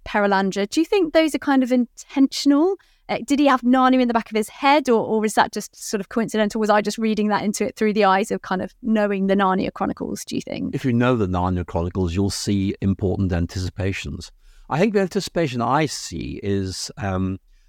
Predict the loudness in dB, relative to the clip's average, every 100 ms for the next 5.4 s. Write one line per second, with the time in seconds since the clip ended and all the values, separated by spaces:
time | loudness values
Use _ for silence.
0 | -6 0 2 2 0 0 0 -2 -2 0
1 | 2 4 4 2 0 -4 -6 -6 -4 -4
2 | -6 -10 -8 -4 -4 -4 -2 -2 -2 -2
3 | -2 -4 -2 0 0 -2 -4 -2 -2 -2
4 | -4 -4 -4 -2 -2 -2 -4 -4 -4 -6
5 | -8 -8 -8 -12